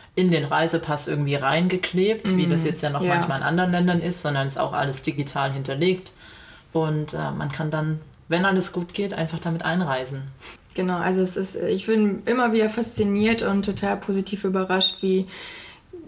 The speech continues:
Speaker 2: sehr alles hier digitalisiert ist und wie einfach es einem gemacht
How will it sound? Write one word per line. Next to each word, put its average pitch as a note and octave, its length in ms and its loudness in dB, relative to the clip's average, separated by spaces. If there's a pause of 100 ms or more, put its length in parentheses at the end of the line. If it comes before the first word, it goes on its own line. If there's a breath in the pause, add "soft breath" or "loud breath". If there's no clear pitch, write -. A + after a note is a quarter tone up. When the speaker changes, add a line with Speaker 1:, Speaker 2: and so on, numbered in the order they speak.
(100)
Speaker 2:
sehr G3 420 2
alles G3 260 2
hier G3 120 2
digitalisiert F#3 880 2
ist F#3 180 -2
und F3+ 140 0
wie F#3+ 80 0
einfach F3+ 360 -2
es F3 120 -2
einem F3+ 200 0
gemacht E3+ 340 0